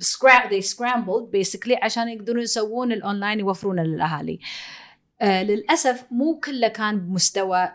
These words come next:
اللي، يعني، الواحد وده يكون، يعني، ف-، بس شنو، الأهالي موجودين بالبيت، وهذه فرصة إن كلنا نتعلم.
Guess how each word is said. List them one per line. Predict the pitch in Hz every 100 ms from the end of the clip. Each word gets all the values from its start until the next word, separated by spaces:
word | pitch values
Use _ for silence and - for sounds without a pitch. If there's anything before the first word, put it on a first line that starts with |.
| -
اللي، | 190 180 180
يعني، | 175 160 185
الواحد | 185 202 196 - 185
وده | 190 -
يكون، | 160 - - - _ _ _ -
يعني، | 135 160 170 165
ف-، | - -
بس | 214 240 240
شنو، | 339 294
الأهالي | 294 311 311
موجودين | 269 254 240 233 226
بالبيت، | 190 165 254 403 - - - -
وهذه | 302 392 330
فرصة | - 359 320 202 233 - _ 247
إن | 277
كلنا | 294 370 349 254
نتعلم. | 190 170 160 165